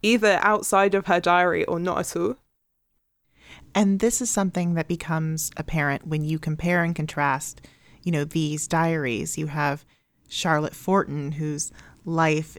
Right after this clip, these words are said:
Speaker 2: is dominated by racial injustice, and she is writing about this almost every day. And then you have Alcott, who is, um, dipping in and out. Like, what do we have here?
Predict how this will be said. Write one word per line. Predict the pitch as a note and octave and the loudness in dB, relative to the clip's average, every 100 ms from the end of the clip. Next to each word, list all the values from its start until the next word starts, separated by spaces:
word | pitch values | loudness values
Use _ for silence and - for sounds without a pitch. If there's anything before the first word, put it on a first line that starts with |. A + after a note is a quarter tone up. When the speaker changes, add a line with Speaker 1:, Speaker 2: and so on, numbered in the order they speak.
| - | -8
Speaker 2:
is | C#3+ - | -8 -6
dominated | - D#3+ G#3 E3+ D3+ D3+ D3+ - | 0 2 2 0 0 -2 -4 -2
by | C#3+ D3 | -2 0
racial | C#3+ D#3 D#3+ D#3+ | -2 -2 -4 -4
injustice, | D#3 D3+ C#3 - - E3 - - | -4 -4 -6 -6 -6 -6 -6 -8
and | D3 C#3+ | -8 -6
she | - D#3+ | -6 -6
is | - D3 D3 | -6 -8 -6
writing | C#3+ B2+ D3 | -6 -4 -6
about | C#3+ C#3+ - | -4 -4 -4
this | D3 C#3+ - - - - - - | -6 -6 -8 -12 -12 -20 -20 -4
almost | E3+ D#3+ D#3 - | 0 0 -2 -4
every | D#3+ C#3+ C3+ | -2 -2 -2
day. | D#3 E3 E3 C3 G2 D#3+ - - - - | 0 2 4 2 0 -6 -12 -20 -20 -10
And | C#3+ C3+ C3+ C3+ D3 - - | -4 -4 -4 -8 -10 -10 -6
then | D#3 D3+ | -4 -4
you | D3+ | -6
have | - D3+ C#3 C3+ C#3 - | -6 -4 -2 -2 -4 -2
Alcott, | D3 D3 - C#3+ C#3 - | 0 0 -4 -2 -2 -4
who | - E3 | -6 -4
is, | D#3 D#3 D3+ C#3+ D3+ - - | -2 -2 -2 -4 -6 -6 -4
um, | D#3 D3 D3 D3+ D3+ D#3 | -2 -2 -2 -4 -6 -6
dipping | E3 E3+ F#3 | -6 0 2
in | F3+ | 2
and | F3+ | 2
out. | F#3 A#3 C4 | 2 0 0
Like, | E3+ E3+ | -4 -4
what | F#3 | -2
do | F#3 | 0
we | F#3 F3 | 2 2
have | D#3 D3 | 2 0
here? | D#3 C3+ - F3+ | -2 -4 -4 -6